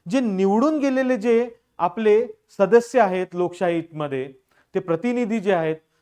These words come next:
ते एकंदरीतच बिल पास करतायत किंवा विधेयक पास करतायत आणि परंतु जो अपॉइंटेड हेड जो आहे, म्हणजेच कोण? त्या राज्यामध्ये राज्यपाल, तर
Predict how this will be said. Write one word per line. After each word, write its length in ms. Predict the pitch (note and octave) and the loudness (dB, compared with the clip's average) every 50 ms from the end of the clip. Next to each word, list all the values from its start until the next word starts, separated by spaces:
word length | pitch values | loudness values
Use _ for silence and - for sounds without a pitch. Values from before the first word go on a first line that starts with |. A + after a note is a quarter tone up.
| _ _ _ _ | _ _ _ _
ते 120 | A3+ A3+ | 0 0
एकंदरीतच 880 | A#3+ A3 F3+ F3+ F3+ G#3+ G#3+ G#3+ A3 A3+ G#3+ A3 - A#3+ A3 F#3 D3+ A#2+ | 0 0 -2 -2 -2 -2 -2 0 0 -2 -2 0 0 -2 -2 -2 -4 -2
बिल 200 | D3 F#3 G#3 A3+ | -2 -2 -2 0
पास 280 | - A#3 A3 G#3+ - | 2 2 0 0 0
करतायत 380 | - A3+ G#3 F#3+ - A3+ A#3+ A#3+ - _ _ _ _ _ _ | -4 -4 -4 0 -2 -2 -2 -2 -6 _ _ _ _ _ _
किंवा 180 | E3 E3+ F#3 F3 | -4 -2 -2 0
विधेयक 400 | D3+ E3 D#3 F#3 A3 A#3+ A#3 - | 0 2 4 4 4 4 4 4
पास 240 | A#3+ A#3 A3 - | 4 4 4 2
करतायत 380 | - A3+ G#3+ G3+ G#3+ A3 A#3 A#3+ - _ _ _ _ - | -2 -4 -4 0 0 -2 -2 -2 -6 _ _ _ _ -8
आणि 160 | D3 E3 F3+ | -6 -6 -6
परंतु 640 | F3+ F3+ F3 F3 G#3 A3+ A3+ G#3+ - A3+ - F3+ - _ _ _ _ _ _ _ C#3 | 0 0 2 2 2 0 -2 -4 -4 -4 -4 -4 -6 _ _ _ _ _ _ _ -2
जो 60 | D3 B3 | -2 0
अपॉइंटेड 760 | C4 - F3+ F3+ - A#3+ C4 D4 D#4 D#4 B3 D#4+ D4+ C#4+ | 2 2 0 6 6 6 6 6 2 0 2 4 6 6
हेड 260 | A#3+ G#3 G#3+ A3 G#3+ G#3+ | 6 8 8 6 6 4
जो 160 | F#3 E3+ G3+ | 2 2 2
आहे, 260 | F#3+ E3 D3+ B2+ G#2+ - _ _ _ _ _ _ _ _ _ _ | 2 2 0 -4 -6 -10 _ _ _ _ _ _ _ _ _ _
म्हणजेच 380 | D3 D#3+ E3+ D#3+ A3 A3+ A3+ - | -6 -6 0 0 0 0 0 2
कोण? 260 | A3+ A#3 C4 D4 B3+ - _ _ _ _ _ _ | 2 2 2 0 -4 -12 _ _ _ _ _ _
त्या 160 | - F3 G3+ | 4 4 4
राज्यामध्ये 520 | G#3+ F#3+ E3 C#3+ E3+ E3 D3 C#3+ C#3+ G#3 B3+ | 4 4 0 0 -4 -6 -6 -2 0 2 4
राज्यपाल, 500 | C4 C4+ B3 G3+ B3 A#3+ - F3 C3+ A2+ G#2+ _ _ _ _ _ _ _ _ _ | 4 4 4 2 0 2 2 2 0 0 -6 _ _ _ _ _ _ _ _ _
तर 100 | A3 A3 | -2 -2